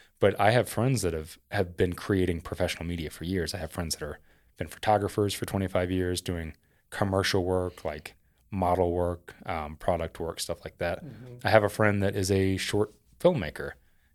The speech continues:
Speaker 1: and has made multiple commercials for people. And those folks that went to school to learn these trades and have been working as professionals for years and weren't YouTubers and weren't Instagrammers have seen a n-,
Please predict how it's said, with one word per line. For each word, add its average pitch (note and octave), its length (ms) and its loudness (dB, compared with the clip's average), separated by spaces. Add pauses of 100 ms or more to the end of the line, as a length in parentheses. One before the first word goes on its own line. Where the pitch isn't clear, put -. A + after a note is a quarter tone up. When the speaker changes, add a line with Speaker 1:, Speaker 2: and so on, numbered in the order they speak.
Speaker 1:
and F#2 240 2
has F2+ 420 2
made F#2 280 -4
multiple F#2+ 420 -2
commercials G2+ 520 -4
for E2+ 120 -8
people. E2 400 -6 (600)
And F#2+ 220 2
those F3+ 240 2
folks - 540 -4 (640)
that G2 200 0
went A#2 240 2
to - 120 -8
school A2+ 580 2
to - 180 -2
learn F#2+ 320 2
these E2+ 240 -4
trades C#2+ 500 -6
and F2 200 -6
have F2+ 120 -2
been F2+ 160 -2
working F2+ 280 0
as E2 80 -6
professionals F#2+ 520 -2
for - 140 -10
years G2+ 240 2
and F#2+ 100 -4
weren't C#3+ 320 -6
YouTubers G2 680 -2
and G2 100 -4
weren't B2+ 160 -4
Instagrammers D#2+ 720 -6 (520)
have F2 200 -2
seen G2 240 2
a E2 60 -4
n-, E2+ 260 -4